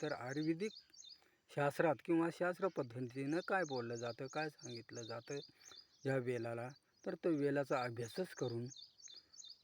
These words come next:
आम्ही माहिती दिलेली आहे. तर मित्रांनो, ह्या, ह्या वेलाची उत्पत्ती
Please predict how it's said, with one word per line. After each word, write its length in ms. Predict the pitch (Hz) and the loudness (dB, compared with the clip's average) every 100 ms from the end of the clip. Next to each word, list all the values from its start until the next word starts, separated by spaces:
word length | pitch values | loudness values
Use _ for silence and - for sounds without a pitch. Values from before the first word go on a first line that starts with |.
| - | -4
आम्ही 220 | 127 139 | 2 4
माहिती 460 | 156 123 110 - 143 | 4 0 -6 -6 -6
दिलेली 400 | 135 110 107 101 | -4 -4 -4 -4
आहे. 240 | - - - _ _ - - _ _ - _ _ _ - - - - - - - - - - - - - - - - | -8 -14 -20 _ _ -20 -20 _ _ -20 _ _ _ -20 -18 -18 -18 -16 -16 -18 -18 -18 -18 -18 -18 -18 -18 -14 -8
तर 240 | 127 135 131 _ - | -6 -6 -8 _ -10
मित्रांनो, 560 | 139 123 139 135 127 127 _ _ _ _ _ _ _ _ _ - _ _ - _ _ _ _ _ _ _ _ _ _ _ _ _ _ - - _ - - | -10 -2 0 0 -2 -6 _ _ _ _ _ _ _ _ _ -20 _ _ -20 _ _ _ _ _ _ _ _ _ _ _ _ _ _ -16 -16 _ -14 -8
ह्या, 220 | 127 131 139 139 - - 143 127 | 0 2 2 0 -12 -10 -8 0
ह्या 540 | 139 156 156 156 156 - - - 139 | 6 8 8 6 4 0 -10 -12 -8
वेलाची 560 | 117 131 135 147 - 113 - - _ _ _ _ - _ _ - _ _ - _ _ _ - - - - - | -4 -2 2 0 0 -10 -12 -18 _ _ _ _ -20 _ _ -20 _ _ -20 _ _ _ -20 -20 -18 -18 -14
उत्पत्ती 560 | 135 - 143 127 - | -12 -8 -6 -6 -2